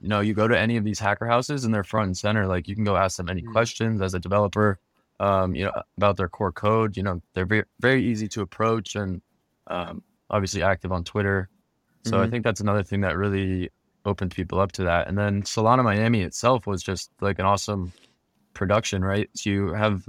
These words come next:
Speaker 1: a free event that you, all you have to do is sign up for digitally. And I mean, you're getting lunch and dinner every day and free coffee, and,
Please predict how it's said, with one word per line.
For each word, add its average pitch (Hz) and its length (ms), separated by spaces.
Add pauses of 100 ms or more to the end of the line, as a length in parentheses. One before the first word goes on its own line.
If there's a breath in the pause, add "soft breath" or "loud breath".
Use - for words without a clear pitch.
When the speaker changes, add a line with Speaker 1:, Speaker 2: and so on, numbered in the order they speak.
(140)
Speaker 1:
a 98 80
free 117 320
event 107 460
that 98 220 (100)
you, 101 160
all 107 100
you 113 40
have 107 120
to 107 80
do 104 160
is 92 100
sign 101 260
up 107 160
for 98 140
digitally. 95 540
And 92 120 (580)
I 95 40
mean, 92 100
you're 95 100
getting 95 220
lunch 104 280
and 92 120
dinner 113 240
every 104 200
day 98 280
and 90 120
free 104 180
coffee, 101 640
and, 92 300